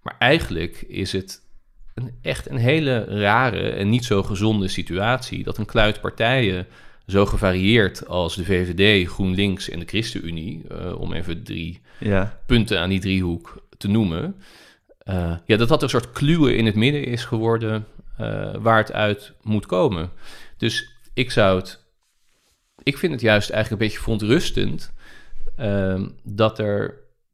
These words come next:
Speaker 1: ehm, ja,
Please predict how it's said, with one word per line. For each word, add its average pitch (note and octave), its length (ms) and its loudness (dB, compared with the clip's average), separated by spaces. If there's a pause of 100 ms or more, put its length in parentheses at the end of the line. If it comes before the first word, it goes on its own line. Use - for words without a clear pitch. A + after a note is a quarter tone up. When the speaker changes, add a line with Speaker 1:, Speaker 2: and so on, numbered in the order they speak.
Speaker 1:
ehm, F#2 540 -4 (1300)
ja, B2+ 300 0